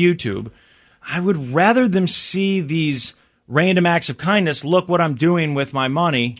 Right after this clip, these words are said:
Speaker 1: Sure.
Speaker 2: I'm gonna go help these people in these impoverished parts of the world," uh, or just poor people in general. I'm gonna help
Speaker 1: Well,
Speaker 2: them.
Speaker 1: just regular people.
Speaker 2: Yeah.
Speaker 1: Sometimes he helps regular people. Like,
Speaker 2: Yeah.
Speaker 1: right, you know, "Oh, you want a car?
Speaker 2: Right.
Speaker 1: Look at your house, you know?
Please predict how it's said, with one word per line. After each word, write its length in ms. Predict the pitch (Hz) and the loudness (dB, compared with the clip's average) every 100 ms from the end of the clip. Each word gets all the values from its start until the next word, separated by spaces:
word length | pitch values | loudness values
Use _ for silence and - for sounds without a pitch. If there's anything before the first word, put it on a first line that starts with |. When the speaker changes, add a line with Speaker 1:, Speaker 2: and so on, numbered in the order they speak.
| - | -14
Speaker 1:
Sure. 340 | - 208 113 - 156 | -4 -2 -2 -4 -2
Speaker 2:
I'm 120 | 175 | 2
gonna 180 | 185 180 | 2 4
go 100 | 170 | 2
help 280 | 147 175 170 | 4 0 0
these 160 | 147 | -4
people 460 | - 175 170 147 139 | -2 -4 0 0 0
in 200 | - 135 | -2 -4
these 180 | 135 120 | -4 -4
impoverished 520 | 123 139 160 156 139 | -4 2 2 2 -2
parts 260 | - 156 - | 2 0 2
of 60 | |
the 80 | 131 | 0
world," 480 | 123 160 143 123 123 _ _ _ _ _ - | 2 4 4 4 0 _ _ _ _ _ -4
uh, 140 | 151 | -2
or 140 | 160 180 | 2 4
just 220 | 214 240 | 2 0
poor 180 | 208 226 | 0 2
people 260 | 208 185 175 | 0 0 0
in 60 | |
general. 200 | 160 208 | 2 0
I'm 80 | 147 | 0
gonna 160 | 160 143 | 0 -2
help 260 | 135 185 | 2 2
Speaker 1:
Well, 120 | 226 285 | 4 4
Speaker 2:
them. 80 | 311 | 4
Speaker 1:
just 60 | 240 | 4
regular 360 | 294 320 247 | 4 4 4
people. 260 | 147 135 131 | 4 2 4
Speaker 2:
Yeah. 80 | 196 | 4
Speaker 1:
Sometimes 300 | 220 247 220 | 4 4 4
he 40 | |
helps 220 | 220 214 | 2 2
regular 340 | 214 254 233 135 | 2 4 2 2
people. 300 | 143 185 123 | -4 -4 0
Like, 120 | 262 | 2
Speaker 2:
Yeah. 100 | 175 | 2
Speaker 1:
right, 160 | 175 | 0
you 80 | 165 | 2
know, 120 | 151 | 2
"Oh, 280 | 156 240 190 | 4 4 4
you 120 | 120 | 4
want 140 | 147 151 | 4 2
a 40 | |
car? 540 | - 175 220 254 226 - _ 165 | 2 2 4 4 2 -2 _ 0
Speaker 2:
Right. 260 | 165 120 | 0 2
Speaker 1:
Look 140 | 202 226 | 0 2
at 20 | |
your 100 | 226 | 2
house, 420 | 185 202 113 - | 4 4 2 0
you 100 | 110 | 0
know? 400 | 110 123 170 170 | 4 4 2 -2